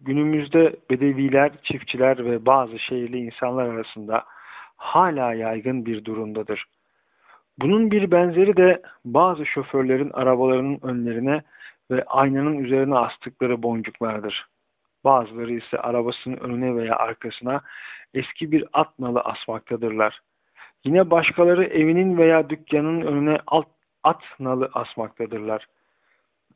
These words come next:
Bütün bunları göz değmesini, nazarı kovmak için yaptıklarını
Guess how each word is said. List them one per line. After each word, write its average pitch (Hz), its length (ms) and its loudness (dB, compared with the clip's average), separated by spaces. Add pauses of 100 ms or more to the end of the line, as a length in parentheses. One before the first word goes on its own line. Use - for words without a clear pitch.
(800)
Bütün 220 360 -4
bunları 160 400 6 (220)
göz 180 320 4
değmesini, 127 600 2
nazarı 135 500 2
kovmak 139 540 2
için - 240 -12
yaptıklarını 123 960 -4